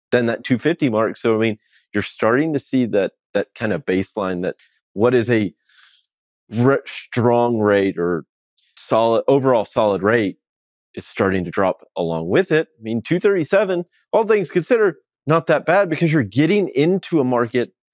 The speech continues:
that you should be able to get out of and find freight that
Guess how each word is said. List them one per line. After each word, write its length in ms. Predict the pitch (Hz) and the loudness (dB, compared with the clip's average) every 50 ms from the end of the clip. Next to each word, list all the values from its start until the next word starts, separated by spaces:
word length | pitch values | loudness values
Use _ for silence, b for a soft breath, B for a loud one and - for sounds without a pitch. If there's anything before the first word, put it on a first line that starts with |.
| _ _ _ _ _ _ - | _ _ _ _ _ _ -6
that 140 | 101 - - | -6 -6 -4
you 100 | 101 101 | -6 -8
should 260 | - - 127 127 120 | -6 -4 -4 -2 0
be 100 | 123 113 | 0 0
able 160 | 113 104 107 | 0 0 -2
to 60 | 95 92 | -4 -4
get 200 | - 104 104 98 | -2 -2 0 2
out 220 | 101 110 120 117 | 2 2 2 2
of 340 | 104 101 98 95 92 - _ _ _ - | 2 2 0 0 -4 -6 _ _ _ -8
and 180 | - 107 107 101 _ _ _ _ _ _ _ - | -4 -4 -4 -4 _ _ _ _ _ _ _ -2
find 420 | 143 135 135 139 143 143 131 120 | 0 2 2 2 2 2 0 -2
freight 380 | - - 117 110 110 107 - _ _ _ _ _ _ _ _ _ - | -2 0 2 2 2 2 0 _ _ _ _ _ _ _ _ _ -4
that 160 | 98 95 - | -4 -4 -4